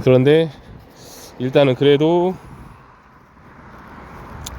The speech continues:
그래서 이제 이캐시는 한 오십만 원만 잡았고요. 혹시 몰라, 모르니까. 그리고 웨이브라든가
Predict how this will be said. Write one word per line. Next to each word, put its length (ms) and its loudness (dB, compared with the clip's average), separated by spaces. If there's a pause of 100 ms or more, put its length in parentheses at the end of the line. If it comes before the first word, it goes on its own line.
(1000)
그래서 320 4
이제 160 0
이캐시는 920 0
한 200 -4
오십만 340 0
원만 220 -2
잡았고요. 500 -4 (240)
혹시 240 -4
몰라, 340 2
모르니까. 560 -4 (640)
그리고 200 2
웨이브라든가 1160 0